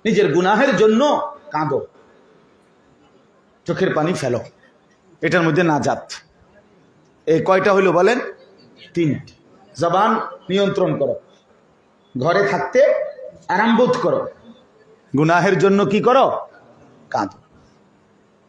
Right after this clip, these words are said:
তাহলে এই সবগুলো কথা বললাম, এতগুলো কথা, হাদিস, সবটার অর্থ কি? জবানের হেফাজত। কিসের হেফাজত বলেন? সবার কাছে বললাম, জোয়ান,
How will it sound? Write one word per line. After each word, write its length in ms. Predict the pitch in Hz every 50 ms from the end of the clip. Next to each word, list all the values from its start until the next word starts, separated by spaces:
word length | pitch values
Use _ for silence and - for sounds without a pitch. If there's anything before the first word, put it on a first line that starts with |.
| _ _ _ _ _
তাহলে 180 | - 180 202
এই 160 | 226 247 254 233
সবগুলো 640 | - - 233 262 277 285 - - 185 285 285 302
কথা 280 | - - 240 226 233 240
বললাম, 340 | 214 233 220 208 190 180 165
এতগুলো 420 | 170 175 - 214 208 226 226 233
কথা, 400 | - 196 180 - 175 - - - - - _ _ - _ _ _ -
হাদিস, 560 | - 190 175 220 208 - - - - - - _ _ _ _ _ _ _ - - _ _ _
সবটার 440 | - 233 247 247 247 254 269 277 262
অর্থ 240 | 214 - - -
কি? 280 | 311 214 233 214 151 127
জবানের 380 | 117 147 156 147 160 165 170 156
হেফাজত। 380 | 139 - - 123 107 101 110 - _ _ _ _ _ _ _ _ _ _ _ _ _ _ _ _ _ - - -
কিসের 240 | - 196 - 254 233
হেফাজত 420 | 196 220 - 220 208 202 208 185
বলেন? 300 | 143 151 185 202 254 247 - - - - - - - - - - 208 - - - - - - - - 220 220 226 226 214 - - - - - - - - - - -
সবার 340 | - - - 147 170 180 160
কাছে 240 | 170 156 151 - 147
বললাম, 320 | 131 131 120 113 107 - - - - - _ _ _ _ _ _ _ _ _ _ _ _ _ _ - - - - - - - _ _ - - - - _ _ _ _ _
জোয়ান, 340 | 147 165 196 190 180 180 156